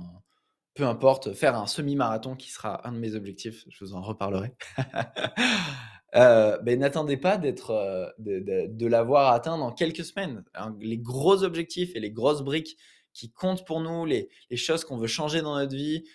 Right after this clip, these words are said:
c'est que ça soit sur le plan de la santé, de la carrière, des finances, de la vie sociale,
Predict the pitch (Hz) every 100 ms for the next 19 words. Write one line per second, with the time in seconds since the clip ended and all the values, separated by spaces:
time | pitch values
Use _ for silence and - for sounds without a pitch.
0 | _ - 117 - 110 113 - 123 - 123
1 | 110 - _ - 110 127 117 101 - 151
2 | 170 151 113 - 139 147 156 139 110 -
3 | 151 147 143 117 101 139 147 151 - 151
4 | 147 147